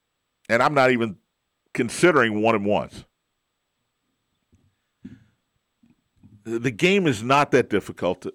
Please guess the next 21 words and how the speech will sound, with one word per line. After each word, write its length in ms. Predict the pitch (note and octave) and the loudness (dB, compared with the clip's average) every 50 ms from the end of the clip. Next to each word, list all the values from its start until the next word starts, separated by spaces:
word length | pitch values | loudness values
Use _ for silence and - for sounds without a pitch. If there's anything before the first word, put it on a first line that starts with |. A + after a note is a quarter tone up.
| _ - | _ -6
understand 440 | G#2+ G2+ G2+ - - A2 G2 G2 F2+ | -6 -4 -6 -6 -4 -4 -4 -2 0
why 220 | F2+ F2 F2 F2+ F2+ _ | 0 0 0 0 -4 _
teams 320 | - - G#2 F#2+ F#2+ F#2+ G#2+ | -12 -12 -10 -10 -12 -12 -14
win. 200 | C#3+ D#3+ D3+ - _ _ _ _ _ _ _ _ _ _ _ - | -14 -14 -14 -18 _ _ _ _ _ _ _ _ _ _ _ -12
You 120 | F#2+ G2+ | -8 -6
miss 160 | A#2+ B2+ - | -4 -4 -6
free 180 | - - D3 C#3 | -4 -4 -4 -4
throws. 480 | - - A2 F2 D2+ - - - _ _ _ | -4 -4 -6 -6 -6 -8 -14 -20 _ _ _
You 60 | _ _ - | _ _ -10
turn 140 | A#2 A#2 A#2+ | -8 -8 -4
the 40 | |
ball 240 | A2+ A#2+ A#2+ A#2+ B2 | 0 2 2 4 4
over 180 | B2+ C3 A#2+ A2+ | 2 2 0 -2
more 180 | G#2 G2+ G2 | -4 -4 -4
than 140 | F#2 F2+ F2+ | -4 -4 -6
the 80 | E2+ D#2+ | -6 -6
other 80 | D#2 | -6
team. 280 | D2+ - - D#2 C#2+ D2 _ | -8 -12 -18 -20 -20 -14 _
They 180 | - F#2+ G2+ G#2+ | -4 -2 0 0
out-rebound 580 | A2+ A#2+ F2 A2 B2 A#2+ G2+ G#2 F2+ E2 D#2 | 0 -2 -2 -2 -4 -4 -2 -4 -4 -4 -6
you. 120 | C2+ A#1+ | -12 -20